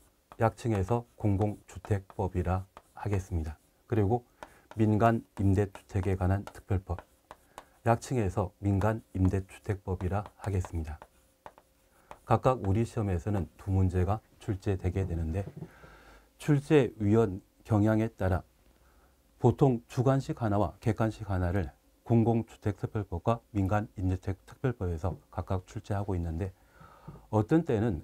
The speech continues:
공공주택법을 두 문제 전부 주관식으로 출제하는 경우도 존재합니다.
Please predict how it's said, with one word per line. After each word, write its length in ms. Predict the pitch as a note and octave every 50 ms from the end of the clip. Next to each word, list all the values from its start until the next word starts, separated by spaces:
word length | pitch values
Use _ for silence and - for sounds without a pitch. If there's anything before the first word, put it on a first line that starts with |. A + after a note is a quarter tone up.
| -
공공주택법을 1080 | - - A#2 A#2 A2+ B2+ B2+ - - - - - A2+ A2 - G#2 F#2+ F#2 G#2+ F#2 D#2 - _ -
두 100 | - G#2+
문제 300 | G2+ G2+ G2+ G2+ A2 G2
전부 420 | - - F#2 F2 E2+ G2+ C3+ C#3+ - _ _ _ _ _ _ _ _ _ _
주관식으로 680 | - - A#2 G#2+ A#2 A2+ G#2 - - A2+ F#2+ G2 F2 - -
출제하는 600 | - - A#2 - - B2 G#2+ F#2 A2 G2+ G2+ F#2+
경우도 480 | F2 - F2 E2+ E2 E2 F#2 G#2+ A#2 - _ _
존재합니다. 560 | - - G2+ F#2+ F#2+ F2 D2+ D2+ C#2+ D2+ -